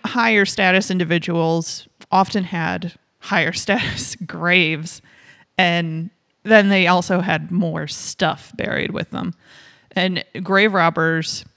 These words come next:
worldwide, that's another universal concept that we've had. We've either s-, trying to steal corpses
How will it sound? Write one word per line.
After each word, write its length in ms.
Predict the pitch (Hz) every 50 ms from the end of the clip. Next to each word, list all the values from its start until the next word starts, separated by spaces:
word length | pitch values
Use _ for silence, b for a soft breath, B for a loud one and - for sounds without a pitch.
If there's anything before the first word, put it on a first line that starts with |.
| _
worldwide, 800 | - 165 170 190 196 196 202 190 170 156 156 - - - 151 160
that's 220 | 151 - 165 165 -
another 320 | 170 170 165 165 165 165
universal 520 | 170 156 175 180 - - - 156 151 - -
concept 540 | - - - - 160 170 - - - -
that 160 | - 190 - -
we've 160 | 175 165 156
had. 380 | - - 165 151 139 147 -
We've 260 | 156 160 190 190 165 - _ - - - - - - _
either 460 | - 175 180 - - 196 196 175 185
s-, 140 | 180 - -
trying 260 | - - 190 180 170
to 60 | 170
steal 240 | 165 - - 175 160
corpses 800 | 151 - - 190 175 165 - - - 160 160 160 156 - - -